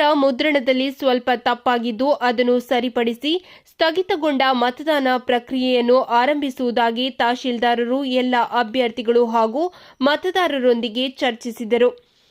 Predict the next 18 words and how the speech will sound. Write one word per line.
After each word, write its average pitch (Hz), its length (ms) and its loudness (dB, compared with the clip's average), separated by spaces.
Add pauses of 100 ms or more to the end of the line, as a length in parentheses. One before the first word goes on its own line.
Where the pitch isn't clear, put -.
(180)
ಈಗಾಗಲೇ 320 640 0
ಸಮಯ 269 460 -2
ಮೀರಿ 254 340 -2
ಹೋಗಿದೆ. 240 680 -2 (140)
ಈ 269 120 -4
ಬಗ್ಗೆ 254 380 -2
ನಮ್ಮ 262 340 0
ತಕರಾರು 254 600 0
ಇದ್ದು 233 420 -4 (200)
ಇದನ್ನು 302 480 0
ಯಾರೊಬ್ಬ 269 500 -2 (200)
ಅಧಿಕಾರಿ 254 580 0
ಕೆಲ 247 260 0 (180)
ಅಭ್ಯರ್ಥಿಗಳೊಂದಿಗೆ 247 1000 0
ಶಾಮೀಲಾಗಿ 240 760 0
ಈ 254 260 -4
ರೀತಿ 254 300 -4
ಮಾಡಿದ್ದು 233 580 -2